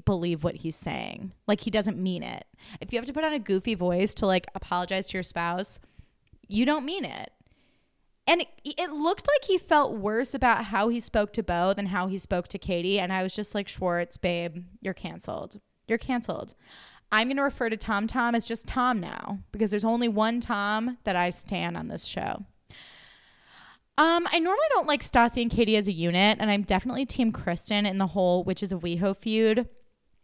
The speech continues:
But I really felt bad for all of them for having to go eat and film at Villa Blanca. That really sucks.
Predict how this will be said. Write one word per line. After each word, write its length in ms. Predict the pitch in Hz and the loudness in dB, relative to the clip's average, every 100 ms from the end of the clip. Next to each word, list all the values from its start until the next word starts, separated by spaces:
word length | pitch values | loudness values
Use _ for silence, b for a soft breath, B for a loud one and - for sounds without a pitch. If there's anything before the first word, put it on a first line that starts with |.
| _ - - | _ -20 -16
But 380 | 170 233 277 - | 4 6 6 4
I 40 | 220 | -2
really 360 | 190 254 370 | 2 2 2
felt 240 | - 302 233 | 2 2 4
bad 200 | 226 - | 2 0
for 140 | - - | -4 2
all 180 | 202 | 4
of 140 | 262 156 | 4 0
them 440 | 151 131 - 190 - _ _ | -6 -6 -6 -8 -12 _ _
for 200 | - 208 | -2 0
having 340 | 196 196 202 202 | 4 4 4 0
to 140 | 220 | 0
go 560 | 185 180 185 185 190 - - - | 4 8 8 8 4 0 -12 -6
eat 300 | 196 196 - | -4 -2 -4
and 180 | 185 185 | -4 -4
film 300 | - 180 185 | -2 -2 -2
at 140 | - | -2
Villa 180 | 185 175 | -2 0
Blanca. 640 | 185 190 202 - - - - | -2 -2 -4 -8 -8 -6 -4
That 120 | 185 | -2
really 200 | 196 196 | 0 -2
sucks. 680 | - 185 - - - - | 0 -2 -4 -8 -12 -12